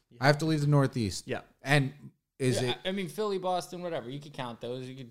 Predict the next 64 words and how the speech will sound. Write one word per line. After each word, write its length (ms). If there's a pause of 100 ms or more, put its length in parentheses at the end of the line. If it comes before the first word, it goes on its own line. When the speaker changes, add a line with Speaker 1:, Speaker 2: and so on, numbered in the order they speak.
(160)
Speaker 3:
you 160
Speaker 1:
Fine, 160
fine, 140
Speaker 3:
fucking 140
Speaker 1:
fine. 60
But 120
what 120
Speaker 3:
Maine. 40
Speaker 1:
you're 100
saying 240
is, 140
like, 280
it's 180
not 180
like 280 (260)
Speaker 3:
You 100
don't 180
live 160
here 180
anymore. 300
You 80
gotta 200
go. 340 (380)
You 100
gotta 140
go 120
Speaker 1:
Where 220
Speaker 3:
right 100
now. 60
Speaker 1:
would 120
I 140
Speaker 3:
Where 80
Speaker 1:
wanna 160
Speaker 3:
you 80
Speaker 1:
go? 100
Speaker 3:
going? 320
Speaker 2:
Does 120
Speaker 3:
Yeah. 80
Speaker 2:
Europe, 320
like, 180
the 80
rest 240
of 40
the 60
world 200
Speaker 3:
No, 60
Speaker 2:
count? 160
Or 20
you 80
Speaker 3:
just 120
Speaker 2:
gotta 60
pick 60
Speaker 3:
United 160
Speaker 2:
the 60
Speaker 1:
Just 120
the 80
Speaker 2:
U 40
S? 40
Speaker 1:
United 280
States? 400
Speaker 2:
Hmm. 80 (880)
Speaker 1:
I 300
would 320
go, 400